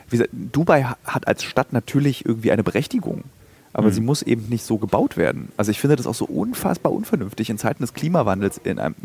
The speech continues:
Speaker 1: Klimawandel, in Zeiten der Klimakatastrophe, so ein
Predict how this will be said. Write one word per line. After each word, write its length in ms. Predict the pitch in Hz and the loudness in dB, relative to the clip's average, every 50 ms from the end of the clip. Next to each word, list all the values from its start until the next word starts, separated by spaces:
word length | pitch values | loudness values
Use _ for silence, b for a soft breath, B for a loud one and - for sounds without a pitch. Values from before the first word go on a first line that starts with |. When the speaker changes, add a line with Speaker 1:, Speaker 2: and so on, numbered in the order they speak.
| - - - | -10 -10 -8
Speaker 1:
Klimawandel, 460 | - 131 127 123 98 - - - - | -4 -2 0 0 2 0 0 0 0
in 100 | - 98 | -2 -2
Zeiten 220 | - - 107 - - | -2 -2 -2 0 0
der 100 | 120 - | 0 0
Klimakatastrophe, 960 | - 151 139 135 - - - 107 - - - 107 131 - - - 101 - - B B B B B B B B B B B B - - | 0 0 0 0 0 0 0 -2 -2 -2 2 4 4 4 4 2 -2 -2 -2 B B B B B B B B B B B B -18 -14
so 300 | - 104 107 113 139 190 | -6 0 2 6 6 6
ein 140 | 202 190 190 | 4 4 0